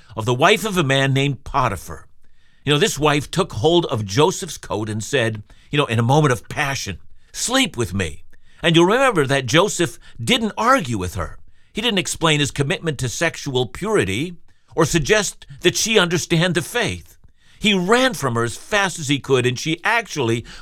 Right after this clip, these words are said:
pulled his coat off him as he ran away. And there are some things every one of us here should be running away from, fast as we can. In the context of verse eleven,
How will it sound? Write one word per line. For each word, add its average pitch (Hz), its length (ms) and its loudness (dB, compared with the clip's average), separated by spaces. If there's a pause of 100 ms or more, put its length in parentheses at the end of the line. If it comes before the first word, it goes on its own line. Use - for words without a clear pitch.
(120)
pulled 240 360 2
his 151 220 0
coat 226 380 2
off 170 300 2
him 104 300 -2 (180)
as 120 160 0
he 117 120 -2
ran 113 280 0
away. 107 460 -2 (560)
And 175 120 2
there 196 120 2
are 175 140 4
some 240 340 0
things 127 440 -2
every 233 260 2
one 160 180 2
of 151 100 -2
us 151 160 -4
here 104 340 -2 (160)
should 143 260 0
be 135 120 2
running 156 500 2
away 123 340 0
from, 101 480 -4 (300)
fast - 460 0
as 120 140 -4
we 113 160 -4
can. 82 340 -6 (420)
In 220 120 2
the 220 60 0
context 156 600 0
of 120 100 -2
verse 117 260 -2
eleven, 107 540 -2